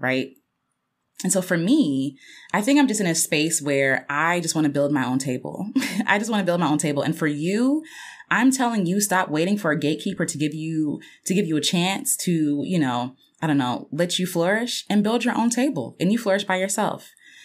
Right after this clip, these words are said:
So a real life example, right? Like, I am a photographer, um, by trade. Um, I'm a photographer by trade.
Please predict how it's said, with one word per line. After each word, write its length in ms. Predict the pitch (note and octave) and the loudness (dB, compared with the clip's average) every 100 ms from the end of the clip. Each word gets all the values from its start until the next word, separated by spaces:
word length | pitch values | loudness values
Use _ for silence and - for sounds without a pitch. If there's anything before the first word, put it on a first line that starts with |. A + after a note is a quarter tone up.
| - | -8
So 420 | - A#3 A#3+ A#3+ - | 0 4 4 2 2
a 80 | |
real 240 | E3+ G#3+ A#3+ | 2 2 2
life 220 | F#3 F3+ | 2 0
example, 420 | D#3+ D3+ C3 B2+ | 0 0 0 -2
right? 260 | B2+ C#3+ - | -2 -2 -2
Like, 160 | C#3 - | -4 -2
I 160 | F3+ | 0
am 160 | A3+ F#3+ | 0 0
a 20 | |
photographer, 800 | F3 E3 C#3 - - - C3 - _ _ _ | -2 0 0 0 -4 -4 -4 -8 _ _ _
um, 100 | D3 | 0
by 140 | C#3 C3 | 2 0
trade. 420 | A#2+ A#2 B2+ - _ - - | -2 -4 -4 -8 _ -20 -2
Um, 180 | C#3+ C3+ | 2 4
I'm 120 | D#3+ | 2
a 20 | |
photographer 460 | E3+ F3 F3 G3 G#3 | 0 0 0 0 0
by 120 | G#3 | 0
trade. 560 | - D#3 C3 B2+ B2+ | 0 0 0 0 -2